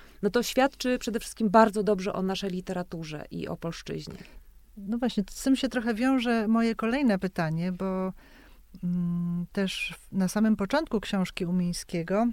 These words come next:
Speaker 2: on porusza definicję, kim jest tłumacz, tłumaczka i za co tłumacz odpowiada.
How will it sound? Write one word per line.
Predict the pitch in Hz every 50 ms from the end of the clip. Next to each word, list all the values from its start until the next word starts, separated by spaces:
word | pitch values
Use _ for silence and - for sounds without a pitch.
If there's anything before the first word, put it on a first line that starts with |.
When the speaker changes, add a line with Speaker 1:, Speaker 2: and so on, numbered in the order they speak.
| - - - - - - - - - - _ - - - - - - - - - - -
Speaker 2:
on | - - 220 220
porusza | - 208 208 233 233 - 226 196
definicję, | 196 220 208 - 226 220 220 208 196 - 196
kim | 190 - - 196
jest | 202 202 190 -
tłumacz, | - - 190 175 160 165 170 180 185 -
tłumaczka | - - 180 170 170 156 139 139 - - - 208 208
i | 165 196
za | 185 - 180 185
co | - 202 190
tłumacz | - 190 185 190 190 190 196
odpowiada. | 202 - - - 208 190 180 185 160 143 - - -